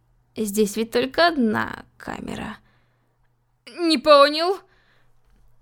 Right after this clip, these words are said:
Заходи, сколько раз повторять? Л-, ладно, ладно, я понял. Простите за вторжение.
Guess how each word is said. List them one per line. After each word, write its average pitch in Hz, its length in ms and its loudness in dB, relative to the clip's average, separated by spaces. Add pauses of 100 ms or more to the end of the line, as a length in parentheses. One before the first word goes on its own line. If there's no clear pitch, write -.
(220)
Заходи, 226 800 2 (140)
сколько 226 400 -2
раз 226 160 0
повторять? 233 680 2 (1160)
Л-, - 140 -14
ладно, 330 540 0
ладно, 262 300 2
я 415 220 0
понял. 247 560 2 (1040)
Простите 220 460 2
за 226 80 6
вторжение. 214 840 -4